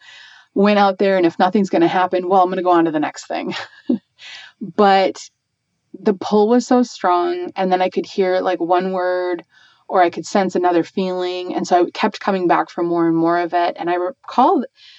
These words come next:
when I could finally hear him, and he was the only one I could, I could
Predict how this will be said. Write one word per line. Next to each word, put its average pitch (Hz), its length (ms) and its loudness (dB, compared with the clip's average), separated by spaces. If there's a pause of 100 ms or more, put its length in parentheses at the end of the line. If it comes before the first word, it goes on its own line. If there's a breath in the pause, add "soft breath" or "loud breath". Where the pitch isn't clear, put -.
(120)
when 196 140 4
I 190 80 2
could 190 200 0
finally 254 420 4
hear 214 460 0
him, 160 480 -2 (1300)
and 180 120 0
he 208 160 6
was 320 120 6
the - 100 -2
only 233 280 4
one 170 180 2
I 165 80 2
could, 160 220 -6 (100)
I 156 160 -4
could 165 220 -6